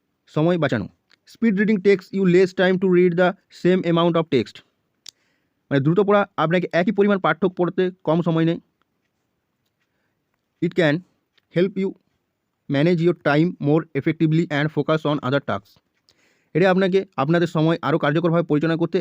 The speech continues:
এবং অন্যান্য কাজে মনোনিবেশ করতে সহায়তা করতে পারে। নাম্বার টু, প্রসেস more information, আরও তথ্য জোগাড় করা। Speed reading allows you to process more informational, information at the same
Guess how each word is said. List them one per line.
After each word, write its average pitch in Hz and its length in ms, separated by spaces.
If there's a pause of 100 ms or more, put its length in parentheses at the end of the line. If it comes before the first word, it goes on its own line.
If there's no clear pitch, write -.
এবং 165 180
অন্যান্য 160 280
কাজে 160 140 (180)
মনোনিবেশ 156 400
করতে 165 160 (360)
সহায়তা 139 300
করতে 113 200
পারে। 95 120 (320)
নাম্বার 175 220
টু, 208 60 (240)
প্রসেস 180 260 (100)
more 190 180
information, 147 380 (680)
আরও 175 180
তথ্য 175 180 (680)
জোগাড় 147 220
করা। 90 120 (2000)
Speed 220 300
reading 220 280
allows 190 220 (840)
you 202 80 (140)
to 202 60 (140)
process 185 300 (120)
more 185 200
informational, 180 460 (420)
information 170 380 (420)
at 160 120
the 180 120
same 170 140